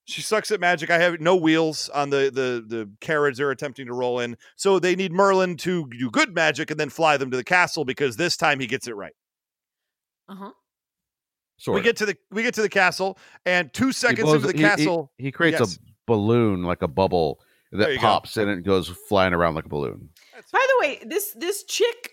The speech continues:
Speaker 2: shoots rainbows? Is that, is that, is that
Speaker 1: Sure.
Speaker 2: always what she does? Like, uh, uh, but the rainbows are different. It, that's just how they animate her magic. Is that, did I get
Speaker 3: She's
Speaker 2: that
Speaker 3: a,
Speaker 2: right?
Speaker 3: she's an, she's an early Pride icon.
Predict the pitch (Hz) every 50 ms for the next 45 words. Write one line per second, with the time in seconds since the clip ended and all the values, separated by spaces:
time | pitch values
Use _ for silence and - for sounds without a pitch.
0 | _ - - - - 330 320 - - 226 240 254 277 320 453 494 480 480 494 494
1 | 508 494 523 494 494 - - - - 339 233 269 277 285 294 277 - 285 262 214
2 | 269 277 277 285 277 277 - _ _ _ _ _ - 247 262 240 220 294 294 302
3 | - - 240 254 - 311 285 277 294 269 240 - - _ _ 233 247 262 - -
4 | 285 247 277 277 285 240 269 240 - - - 220 - - - 226 - 208 175 226
5 | 180 - 240 196 226 247 247 240 226 240 233 208 220 214 214 - 226 214 220 -
6 | 214 202 190 185 - _ _ _ 214 220 220 190 233 247 254 - - 233 208 -
7 | - 262 196 214 208 190 190 - - - 196 185 185 180 185 185 - 160 180 175
8 | 175 175 185 196 208 - 392 370 - - - _ 202 180 160 196 196 208 - -
9 | - _ _ _ _ _ _ _ _ _ _ _ - - - 202 - - - 156
10 | 151 143 160 269 262 120 - 175 165 139 156 147 - - _ _ _ _ _ _
11 | _ - - 165 147 147 139 - 131 147 147 135 110 - - 110 104 107 110 113
12 | - - 117 120 117 - 131 127 127 127 131 135 131